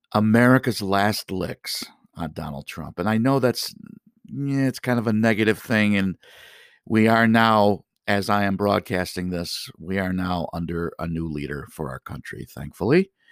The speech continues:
uh, President Joe Biden. And upon, uh, this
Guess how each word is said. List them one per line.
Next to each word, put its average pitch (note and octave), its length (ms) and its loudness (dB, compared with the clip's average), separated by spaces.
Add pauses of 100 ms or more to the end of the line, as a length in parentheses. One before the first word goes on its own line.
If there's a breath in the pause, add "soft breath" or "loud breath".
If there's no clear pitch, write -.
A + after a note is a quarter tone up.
(580 soft breath)
uh, D#2 100 -4
President E2+ 480 -4
Joe D#2 180 -2
Biden. C2+ 580 -6 (200)
And G#2+ 580 4 (2250)
upon, F3 560 2
uh, - 500 -6
this - 460 -2